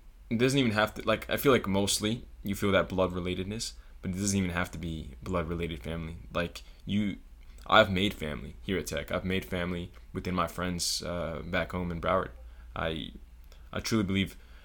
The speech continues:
that it's due to that and sort of keeping up with, uh, what makes you you.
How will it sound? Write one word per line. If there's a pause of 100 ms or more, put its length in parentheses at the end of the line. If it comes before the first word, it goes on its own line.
(140)
that
it's
due
to
that
and
sort
of
keeping
up
with,
uh, (500)
what
makes
you
you.